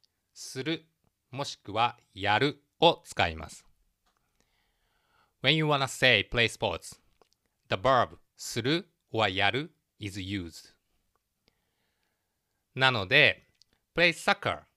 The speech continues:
はサッカーをする。play baseball は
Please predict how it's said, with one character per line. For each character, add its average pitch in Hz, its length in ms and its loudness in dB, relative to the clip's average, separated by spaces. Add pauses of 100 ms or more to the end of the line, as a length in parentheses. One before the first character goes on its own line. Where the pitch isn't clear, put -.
(360)
は 160 340 0
サ - 260 -2
ッ 117 60 2 (140)
カ 95 240 -2
ー 131 40 -2
を 160 100 -2
す - 260 -14
る。 85 140 -16 (920)
play 123 300 0
baseball 101 520 0 (640)
は 135 260 4